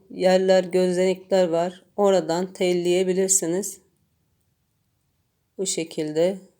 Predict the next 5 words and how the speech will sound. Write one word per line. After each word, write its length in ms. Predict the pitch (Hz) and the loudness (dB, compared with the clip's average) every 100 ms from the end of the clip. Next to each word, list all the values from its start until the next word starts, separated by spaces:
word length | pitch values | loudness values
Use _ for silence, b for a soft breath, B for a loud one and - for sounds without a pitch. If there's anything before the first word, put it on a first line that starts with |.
| _ _ _ _ _ _ | _ _ _ _ _ _
kullanabilirsiniz 1120 | - 202 185 175 170 165 170 160 - 156 160 - | -6 -2 0 0 -2 -4 -4 -4 -4 -6 -10 -8
taşları. 640 | 175 170 - 156 160 196 - _ _ _ _ _ _ _ - - - _ _ _ _ _ _ _ _ _ _ _ _ _ _ _ _ _ _ _ _ - | -8 -6 -4 -4 -4 -6 -12 _ _ _ _ _ _ _ -20 -20 -20 _ _ _ _ _ _ _ _ _ _ _ _ _ _ _ _ _ _ _ _ -4
Evet. 440 | 214 185 190 - b b b b b b b _ _ _ _ _ _ _ _ _ _ _ - | -2 -2 -4 -14 b b b b b b b _ _ _ _ _ _ _ _ _ _ _ -4
Tesbih 460 | 220 196 - 175 | -4 -2 -6 -6
ucumuz 600 | 175 180 180 165 170 - | -4 -4 -4 -4 -6 -10